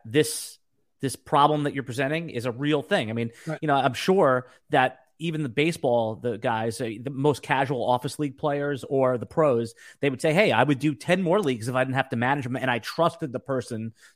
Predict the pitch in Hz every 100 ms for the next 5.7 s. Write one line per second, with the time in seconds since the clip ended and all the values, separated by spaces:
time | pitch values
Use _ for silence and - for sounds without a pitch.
0 | - 131 135 127 107 101 98 123 135 131
1 | 160 - 120 180 113 104 101 113 131 127
2 | 123 117 117 _ - 147 - 120 139 -
3 | - 107 107 151 147 170 151 127 110 135
4 | _ _ 104 - 185 165 131 104 127 131
5 | 143 - 147 147 117 117